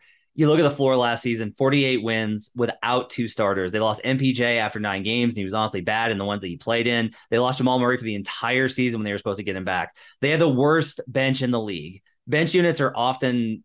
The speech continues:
wild from year to year. There's a little bit of variance in there in terms of how these teams play. That bench last year was literally the worst bench I've ever seen. It was a toxic combination of an undersized point guard and Facu Campazzo that also can't shoot,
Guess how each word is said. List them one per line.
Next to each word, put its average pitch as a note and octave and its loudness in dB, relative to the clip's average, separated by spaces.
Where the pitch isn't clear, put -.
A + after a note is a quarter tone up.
wild A#2 0
from A#2 -4
year A2 0
to G2+ -4
year. A#2 0
There's G#2 0
a A2+ 0
little A2+ 0
bit A#2 2
of F#2+ -10
variance A#2 0
in G#2+ -4
there G2+ -4
in G2+ -4
terms G#2 -8
of F2+ -4
how G2+ -2
these G2+ -4
teams F#2+ -8
play. A#2 -2
That D3 0
bench D3+ 2
last D3 0
year C#3 2
was A#2+ -2
literally B2 2
the A#2 2
worst A2 -2
bench G#2+ -4
I've G#2 -6
ever F#2 -6
seen. D#2 -10
It G#2+ -4
was A#2 -2
a G#2+ -2
toxic C3+ -2
combination A2+ -2
of G2+ -4
an A#2+ 0
undersized B2+ -2
point B2 -2
guard A#2 0
and G2+ -6
Facu A#2+ -2
Campazzo A2+ 0
that F#2+ -4
also G2+ -4
can't G#2 -6
shoot, C3+ -2